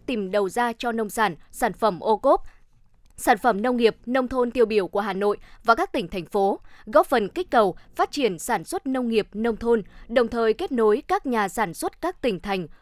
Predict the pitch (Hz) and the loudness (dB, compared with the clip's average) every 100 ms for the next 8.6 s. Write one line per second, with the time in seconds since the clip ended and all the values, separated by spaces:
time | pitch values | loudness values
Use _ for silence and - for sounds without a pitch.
0 | - 220 202 - 381 254 220 226 214 214 | -2 2 2 0 -2 -2 -2 -4 -4 -2
1 | 185 247 - 262 208 196 185 175 180 202 | -2 -4 -4 -4 -2 -2 -2 -4 -2 0
2 | 202 _ - - - - - - - - | 0 _ -20 -20 -20 -20 -20 -20 -20 -20
3 | - - - 370 330 254 254 330 302 220 | -20 -14 -2 0 2 0 0 -2 2 2
4 | 220 240 190 208 202 277 269 262 247 247 | 4 0 2 2 2 0 2 2 2 2
5 | 233 208 196 - 208 - 302 - 226 226 | 0 2 0 0 -6 -2 -4 2 4 4
6 | 392 - - 269 233 190 220 220 330 - | -2 -14 -6 -2 0 0 0 2 0 0
7 | 285 214 202 233 233 226 180 208 185 170 | 2 2 2 0 -2 -2 -4 -2 -2 0
8 | 214 202 202 170 294 | -4 -4 -6 -2 -4